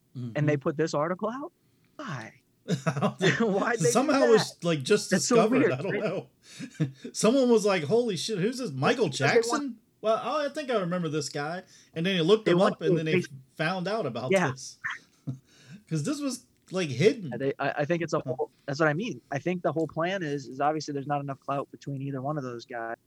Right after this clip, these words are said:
Speaker 2: but that they wanna just get rid of it. Scrap it from the memories, dude. Because if you showed anybody, if that was the fight you showed somebody their first fight ever, "Hey, man, have you heard of the sport mixed martial arts? Check out these two dudes." Some guy and then some other guy with tattoos.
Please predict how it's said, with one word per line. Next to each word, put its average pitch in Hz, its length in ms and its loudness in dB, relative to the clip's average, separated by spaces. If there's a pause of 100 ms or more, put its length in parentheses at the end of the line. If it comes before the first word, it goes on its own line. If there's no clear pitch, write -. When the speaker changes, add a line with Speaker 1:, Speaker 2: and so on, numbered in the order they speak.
(200)
Speaker 2:
but 131 400 -6 (480)
that 143 220 -2
they 160 100 4
wanna 175 200 2
just 165 140 -4
get 170 120 2
rid 165 140 0
of 139 80 -6
it. - 100 -12 (140)
Scrap 165 440 -6
it 170 100 -6
from 165 120 -10
the 160 80 -6
memories, 143 420 -2
dude. 135 220 -2 (320)
Because 143 240 2
if 139 80 -2
you 175 140 2
showed 190 240 0
anybody, 175 460 -2
if 143 80 -8
that 180 100 0
was 202 100 -2
the 180 80 -4
fight 170 200 -4
you 160 80 -6
showed 151 280 -2
somebody 151 220 -2
their 131 260 -8
first 143 240 -6
fight 139 200 -4
ever, 143 260 -6
"Hey, 160 120 -2
man, 131 120 -8 (240)
have 147 60 -10
you 160 60 -4
heard 170 120 -2
of 160 60 -6
the 147 40 -6
sport 151 300 -4
mixed 151 220 -6
martial 156 300 -6
arts? 147 300 -8 (420)
Check 170 180 -4
out 165 100 -4
these 170 200 0
two 139 140 -8
dudes." 120 300 -8 (240)
Some 165 380 -2
guy 165 420 0
and 143 120 -6
then 147 140 -4
some 143 180 -4
other 147 220 0
guy 143 200 0
with 131 120 -4
tattoos. 131 560 -4